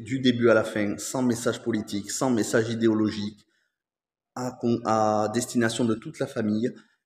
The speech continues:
et de la destruction massive, parce que c'est ça quand même, quand on regarde Godzilla V S Kong, on veut de la destruction massive. Alors je n'ai pas encore vu, je dois me rattraper, je n'ai pas encore vu Godzilla Minus One, mais je pense que c'est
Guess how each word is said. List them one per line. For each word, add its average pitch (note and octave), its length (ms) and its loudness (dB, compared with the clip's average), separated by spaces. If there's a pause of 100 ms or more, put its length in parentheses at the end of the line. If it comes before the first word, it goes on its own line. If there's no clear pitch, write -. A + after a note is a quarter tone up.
et G#2+ 320 2
de B2 80 4
la G#2+ 140 4
destruction A2 560 -2
massive, A#2 520 2
parce - 160 -10
que - 120 -16
c'est - 100 -6
ça B2 220 -6
quand A#2 100 -10
même, A#2 240 2
quand G2+ 240 -2
on G2 60 -4
regarde G2+ 240 0
Godzilla G2+ 340 0
V G#2 80 2
S G2 160 0
Kong, A#2 320 0
on A2 100 0
veut B2 160 4
de A2 80 2
la G2+ 100 2
destruction G#2+ 500 -4
massive. A#2 440 -2 (460)
Alors G#2+ 140 4
je C3+ 100 2
n'ai D#3 160 2
pas D#3+ 240 -2
encore C3 380 2
vu, C#3+ 240 -4 (160)
je - 160 -8
dois A2+ 180 4
me A2+ 80 2
rattraper, G2+ 640 0
je - 160 -8
n'ai G#2 100 -2
pas A#2 140 -4
encore G#2+ 280 2
vu A2 80 -4
Godzilla A2 440 0
Minus G#2+ 440 0
One, A2+ 380 0 (460)
mais G#2 100 -4
je - 120 -6
pense B2+ 200 0
que - 100 -6
c'est - 280 -4